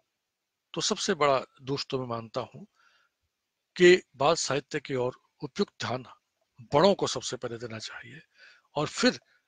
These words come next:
उनमें से अच्छी बातें, अच्छी चीजें बच्चों को, को बतानी चाहिए। और जो चीज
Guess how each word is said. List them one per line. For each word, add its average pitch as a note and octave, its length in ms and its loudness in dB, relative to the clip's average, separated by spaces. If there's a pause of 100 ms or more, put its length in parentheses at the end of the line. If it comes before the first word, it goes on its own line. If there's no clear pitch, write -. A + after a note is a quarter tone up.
(580)
उनमें C3+ 220 2
से - 120 2
अच्छी - 240 2
बातें, C#3+ 340 -4
अच्छी E3 220 -4
चीजें B2+ 300 -8
बच्चों D3 260 -6
को, - 140 -16 (1800)
को C3 100 -12
बतानी E3+ 340 4
चाहिए। F#3+ 320 0 (1300)
और F3+ 160 4
जो E3+ 180 2
चीज - 400 0